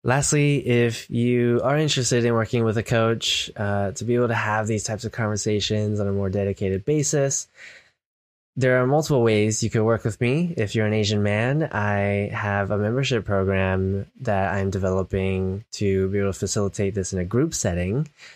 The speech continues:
Um, so you can get on the wait list at victor ong dot com slash membership.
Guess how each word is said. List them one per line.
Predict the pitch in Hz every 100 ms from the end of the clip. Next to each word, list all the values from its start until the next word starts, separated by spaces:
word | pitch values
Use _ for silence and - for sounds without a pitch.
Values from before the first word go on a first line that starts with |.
| - _
Um, | 104 98 98
so | 92
you | 104
can | 98 104
get | 101 107 107 -
on | 104
the | 98
wait | 107 117
list | 120 117 113 - -
at | 98 95 104
victor | 104 104 - 101 -
ong | 101 95 95
dot | 92 90 -
com | - 90 90
slash | 90 - 87 90 -
membership. | 95 113 135 135 - 156 175